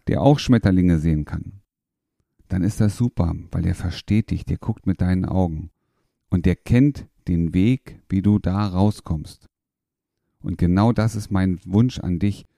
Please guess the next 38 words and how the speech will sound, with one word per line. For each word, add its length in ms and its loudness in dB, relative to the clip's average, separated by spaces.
Such 220 -2
dir 160 0
Leute, 340 2
die 100 -4
dich 140 -4
unterstützen. 640 -10
Und 100 -4
wenn 120 2
du 80 4
diese 240 0
Leute 280 2
in 60 -4
deinem 180 0
Umfeld 360 -4
nicht 160 -6
findest, 440 -2
weißt 260 -2
du, 140 6
dann 160 -2
melde 180 0
dich 120 0
doch 140 -4
einfach 240 -6
mal 160 -2
bei 100 -4
uns. 380 -6
Denn 220 -4
wir 380 4
haben 240 -6
viele 320 2
solcher 320 -2
Leute. 440 -6
Und 160 -8
wir 140 2
können 180 4
dich 140 -2
dabei 180 0
unterstützen, 880 -4